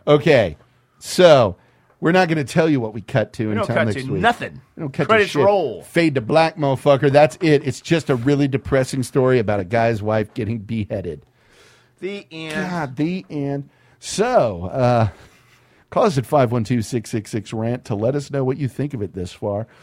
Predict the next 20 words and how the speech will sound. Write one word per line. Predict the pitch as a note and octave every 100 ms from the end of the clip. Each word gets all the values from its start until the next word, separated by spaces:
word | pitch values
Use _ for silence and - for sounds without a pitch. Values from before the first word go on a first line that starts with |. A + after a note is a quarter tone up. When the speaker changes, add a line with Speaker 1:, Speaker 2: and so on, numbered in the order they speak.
| - -
Speaker 2:
or | F3+ G3+
email | E3 D3+ C#3+
us | C#3+ B2+
at | B2
the | A#2 A2+ A#2
films | - A2+ A2+ A2 A2 -
thugs | G#2 G#2+ G#2 F2
at | - G#2 G2+
gmail | F#2 F2+ F#2 F#2
dot | G2 G2 -
com. | C#3+ F3+ G3+ - _ _ _
Uh, | - C3 C#3+ D3+ D3+ D3
I | C#3 -
think | E3
Speaker 1:
And, | D#3+
Speaker 2:
it's | C3
a | C3+ C3
Speaker 1:
uh, |
settle | - F#3+ C4+ A3+
in. | C4 B2+ F#2